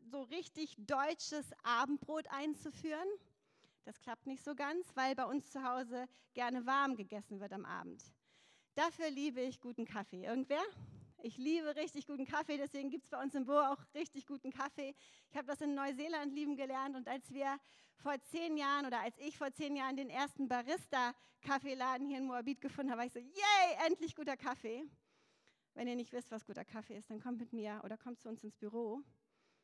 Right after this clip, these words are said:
oder geht mit mir einen Kaffee in unserem Kiez trinken. Aber es gibt Unterschiede. Oder wer von euch kennt die Webseite Mit Vergnügen? Ich glaub,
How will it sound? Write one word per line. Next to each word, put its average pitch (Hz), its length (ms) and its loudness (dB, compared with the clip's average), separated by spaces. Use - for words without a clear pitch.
oder 240 180 0
geht 254 220 0
mit 277 100 0
mir 262 120 2
einen 254 80 0
Kaffee 269 320 -2
in 233 60 -2
unserem 247 300 -4
Kiez 320 340 -4
trinken. 254 540 -4
Aber 254 520 2
es 247 120 -6
gibt 240 160 -8
Unterschiede. 208 460 -8
Oder 285 160 4
wer 370 160 6
von 370 140 -4
euch 320 200 -2
kennt 302 200 -2
die 262 120 -4
Webseite 277 640 -2
Mit 269 180 -2
Vergnügen? 254 580 -2
Ich 262 140 -8
glaub, 320 280 2